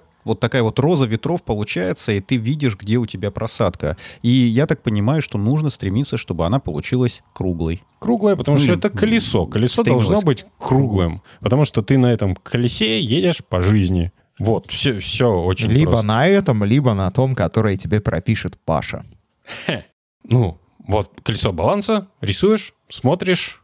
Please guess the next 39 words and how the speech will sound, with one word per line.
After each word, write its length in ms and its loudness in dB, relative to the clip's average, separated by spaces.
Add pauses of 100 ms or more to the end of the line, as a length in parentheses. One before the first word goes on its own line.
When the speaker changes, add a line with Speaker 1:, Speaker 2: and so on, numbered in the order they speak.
(140)
Speaker 2:
э, 380 2
че 180 0
там 160 -4
западает, 580 0
идешь 380 2
и 60 0
разбираешься 600 0
с 100 -4
этим. 320 -4 (240)
Не 300 4
с 100 -2
работой 420 0
в 60 -8
первую 280 -2
очередь, 500 -8
а 140 0
именно 220 2
с 140 -2
этим. 320 -4 (460)
Чтобы 340 0
компенсировать, 760 0
чтобы 760 0
ж-, 160 -4
жизнь 380 0
твоя 260 0
была 280 0
отбалансирована. 800 0
Потому 220 -4
что 160 -2
если 220 -2
ты 100 0
не 140 2
в 40 -4
балансе, 480 0
ты 140 -6
не 100 2
сможешь 380 0
решить 320 -2
вопросы 560 -2